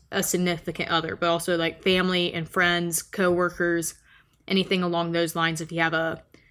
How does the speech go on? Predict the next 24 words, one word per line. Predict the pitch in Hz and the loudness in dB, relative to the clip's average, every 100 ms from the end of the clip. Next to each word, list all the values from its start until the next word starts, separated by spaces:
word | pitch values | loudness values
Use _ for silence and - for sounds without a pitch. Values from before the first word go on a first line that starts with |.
| _ _ _ | _ _ _
connection | - 208 190 185 190 175 | 0 2 4 2 -2 -2
with | 170 - | -4 -4
people | 160 - 135 | -6 -4 -4
around | - 104 | -2 -4
you. | 80 87 - - _ _ _ _ | -6 -10 -12 -18 _ _ _ _
When | 202 220 | 0 4
you | 233 | 6
are | 226 | 6
deficient | 214 226 277 277 277 240 226 - _ | 4 2 2 2 2 0 -6 -12 _
in | 214 220 214 - | 4 4 4 4
oxytocin, | - 202 202 - 190 180 185 175 170 - _ _ _ _ - | 2 4 -2 2 0 2 0 0 -2 -8 _ _ _ _ 2
uh, | 196 190 180 170 - | 6 6 4 0 -2
feeling | 240 240 247 233 214 220 | 2 4 4 4 2 0
lonely | - 196 208 226 233 240 | -2 2 4 4 4 2
or | 233 190 | 2 0
stressed | - - 202 202 202 - - - _ _ _ _ - | -2 0 2 4 2 -2 -6 -12 _ _ _ _ 0
is | 196 175 - - - _ _ _ | 2 2 -6 -8 -14 _ _ _
common | - 208 202 214 226 233 - _ _ _ _ _ - | 2 4 6 4 2 0 -8 _ _ _ _ _ 0
and | 214 | 2
becomes | 202 214 208 | 4 2 2
more | 208 202 | 2 0
frequent | 196 208 196 185 175 - | 2 0 2 2 0 -2
when | 180 | -2
you're | 175 175 170 | 0 -2 -4